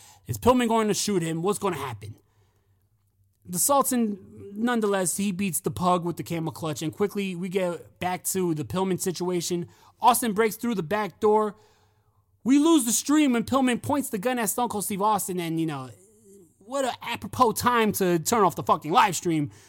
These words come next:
Anyway, the feed is back on, and we don't know what the hell's going on. We're back in the ring. Jim Ross is in the ring. He brings out Psycho Sid and H B K.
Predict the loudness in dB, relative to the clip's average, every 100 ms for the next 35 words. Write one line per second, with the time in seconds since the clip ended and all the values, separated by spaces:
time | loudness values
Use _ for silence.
0 | _ _ -2 2 2 0 -2 0 0 0
1 | -2 -2 -2 -2 -2 -4 -6 -4 -2 0
2 | 0 -2 -4 -6 -6 -4 -4 -2 -2 -4
3 | -4 -4 -4 -4 -6 -6 -6 -8 -10 -14
4 | _ _ _ _ _ _ -14 -4 0 2
5 | 0 -2 -2 -2 -2 0 0 0 0 0
6 | 0 -2 -2 -2 0 2 2 -2 -6 -8
7 | -8 -6 -4 -4